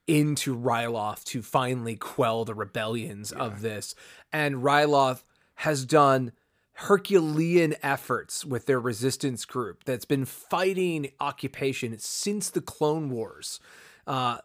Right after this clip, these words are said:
Speaker 1: Hera Syndulla's father is, like, the leader of this group, and they do this amazing effort that when this invasion force comes, they rip it apart.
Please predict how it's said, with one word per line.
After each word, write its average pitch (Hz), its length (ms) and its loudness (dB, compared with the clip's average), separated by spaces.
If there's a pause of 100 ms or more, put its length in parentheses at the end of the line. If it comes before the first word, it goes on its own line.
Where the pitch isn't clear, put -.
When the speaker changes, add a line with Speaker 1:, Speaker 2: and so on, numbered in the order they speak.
(120)
Speaker 1:
Hera 180 280 0
Syndulla's 165 640 0
father 139 500 4
is, 117 200 -4
like, 127 260 0
the 151 100 4
leader 147 400 2
of 123 100 -2
this 127 160 -2
group, 151 340 0
and 147 140 -2
they 156 140 0
do 180 180 -4
this 180 220 2
amazing 190 720 4
effort 147 400 2 (340)
that 147 160 0
when 151 140 2
this 160 180 -4
invasion 170 480 0
force 175 300 0
comes, 180 480 0 (240)
they 151 300 2
rip 131 440 4
it 190 100 8
apart. - 760 0